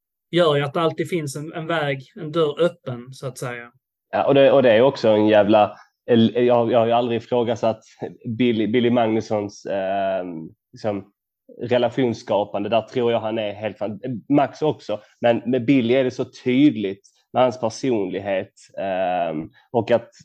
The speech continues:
Speaker 2: att spelarna, liksom, så gärna vill komma tillbaka och att det är så prestigelöst och att dörren alltid är öppen och att man har behandlat spelarna så väl.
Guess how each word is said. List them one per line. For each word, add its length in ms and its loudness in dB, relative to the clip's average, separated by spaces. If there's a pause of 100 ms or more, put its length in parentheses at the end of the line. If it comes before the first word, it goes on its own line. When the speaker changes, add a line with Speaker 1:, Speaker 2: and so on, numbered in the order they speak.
Speaker 2:
att 200 -6
spelarna, 600 2
liksom, 240 -2
så 120 -4
gärna 260 4
vill 120 -4
komma 180 -4
tillbaka 560 -2
och 160 -2
att 120 -10 (680)
det 100 0
är 60 0
så 180 -2
prestigelöst 1040 -4 (220)
och 80 0
att 100 -4
dörren 280 2
alltid 280 0
är 120 0
öppen 520 -4 (340)
och 120 2
att 100 -6
man 120 0
har 80 0
behandlat 480 -2
spelarna 500 -2
så 140 -10
väl. 560 -6